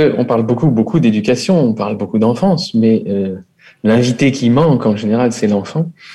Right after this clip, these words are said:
Étant moi-même resté enfant,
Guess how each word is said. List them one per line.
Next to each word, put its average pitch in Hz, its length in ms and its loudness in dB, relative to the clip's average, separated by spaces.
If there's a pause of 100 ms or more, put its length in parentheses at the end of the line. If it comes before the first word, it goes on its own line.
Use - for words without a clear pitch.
(420)
Étant 143 240 2
moi-même 139 460 4
resté 139 420 2
enfant, 151 760 0